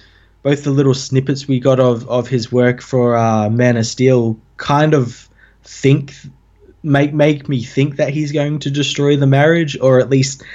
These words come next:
separate them in a way that they're not together in these issues. Did I watch the Agents of shield finale? Yes, yes, I watched the Agents of shield finale. Uh,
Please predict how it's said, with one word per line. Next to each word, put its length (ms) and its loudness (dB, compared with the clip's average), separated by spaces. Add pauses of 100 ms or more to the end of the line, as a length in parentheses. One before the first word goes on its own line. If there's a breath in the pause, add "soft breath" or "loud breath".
(240 loud breath)
separate 600 0
them 240 0
in 100 -2
a 60 0
way 240 2
that 180 -4
they're 140 -2
not 340 -4
together 540 2
in 180 0
these 240 0
issues. 560 -2 (2250 soft breath)
Did 120 0
I 20 4
watch 300 2
the 100 2
Agents 380 0
of 80 -6
shield 340 -2
finale? 720 -2
Yes, 460 2
yes, 260 0
I 60 2
watched 260 -2
the 120 -2
Agents 300 -2
of 80 -4
shield 300 -2
finale. 560 4
Uh, 460 2